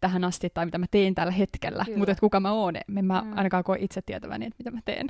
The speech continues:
Speaker 1: Ei, ku-,
Speaker 2: Niin.
Speaker 1: kuka mä oon siis. <laughs>
Speaker 2: Kyllä, kyllä. Ja mä muistan jossain kohtaa, kun aina kysytään, että hei, mitä sä teet? Niin se on tosi vaikea,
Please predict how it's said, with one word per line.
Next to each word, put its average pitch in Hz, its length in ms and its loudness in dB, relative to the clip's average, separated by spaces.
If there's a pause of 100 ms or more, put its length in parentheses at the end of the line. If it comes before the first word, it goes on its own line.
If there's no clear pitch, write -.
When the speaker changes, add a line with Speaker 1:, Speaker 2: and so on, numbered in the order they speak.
(180)
Speaker 1:
Ei, 208 100 6
ku-, - 80 0
Speaker 2:
Niin. 254 120 -2
Speaker 1:
kuka 233 200 4
mä 175 120 0
oon 190 160 -4
siis. 294 220 -10 (180)
<laughs> - 120 -2
Speaker 2:
Kyllä, 220 360 2 (180)
kyllä. 214 220 4
Ja 170 100 4
mä 185 80 2
muistan 190 460 0 (460)
jossain 185 400 2
kohtaa, 156 540 -2 (500)
kun 151 340 -4
aina 165 260 0
kysytään, 147 480 -8
että 156 200 -10
hei, 240 180 2
mitä 220 220 0
sä 170 120 -6
teet? 180 640 -4 (380)
Niin 180 160 -6
se - 100 -8
on 180 140 -8
tosi 202 300 -8
vaikea, 190 680 -4